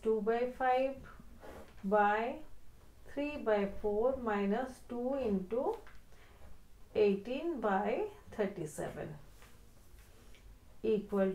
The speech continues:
to eighteen by thirty seven into three, तो ये देखिए थर्टी सेवन into three,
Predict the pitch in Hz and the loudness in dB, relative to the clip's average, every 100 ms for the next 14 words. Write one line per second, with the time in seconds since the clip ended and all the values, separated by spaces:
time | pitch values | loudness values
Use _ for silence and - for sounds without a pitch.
0 | 220 320 415 - - - - - 202 190 | 0 -2 -2 -6 -18 -18 -10 2 4 4
1 | 185 226 277 370 370 - - - 202 185 | 2 -2 0 0 -4 -10 -16 -8 -2 2
2 | 196 208 247 254 - - - - - 233 | 2 2 0 -2 -12 -16 -20 -8 2 2
3 | 247 254 277 285 339 - 226 220 277 285 | 4 2 4 4 4 4 4 4 2 -2
4 | - - - - - - - 233 233 240 | -4 -4 -4 -6 -8 -8 -4 0 2 2
5 | 226 - 277 311 - 214 202 220 220 220 | 0 -2 -2 -2 -2 -2 0 -2 0 0
6 | 214 240 294 349 - - - - - 202 | 0 0 -2 -4 -6 -12 -16 -16 0 4
7 | 202 214 269 - 185 175 | 4 2 -4 -8 -4 -4